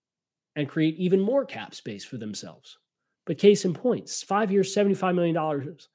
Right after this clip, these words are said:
and the way that they structured the deal, deal, there was forty-three million dollars in guarantees, a signing bonus of twelve million dollars, and he had a cap hit of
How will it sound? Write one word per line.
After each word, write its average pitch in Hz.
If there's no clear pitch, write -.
and 139
the 135
way 175
that 196
they 175
structured 151
the 131
deal, 202
deal, 247
there 160
was 156
forty-three 233
million 190
dollars 156
in 127
guarantees, 180
a 143
signing 233
bonus 160
of 131
twelve 190
million 170
dollars, 165
and 220
he 240
had -
a -
cap 190
hit 131
of -